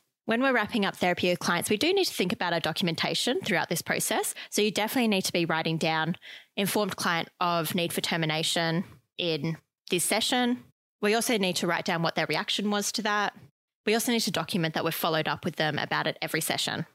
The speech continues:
If your clients are referred by G Ps or N D I S or any other referrers,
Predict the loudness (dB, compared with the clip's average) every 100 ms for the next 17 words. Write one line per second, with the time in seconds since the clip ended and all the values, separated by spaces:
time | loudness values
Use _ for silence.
0 | _ _ _ -4 -2 -2 0 0 0 0
1 | 0 0 0 0 0 -2 0 -2 0 0
2 | 2 2 0 0 0 0 0 0 2 2
3 | 2 2 2 2 2 0 0 0 2 2
4 | 2 0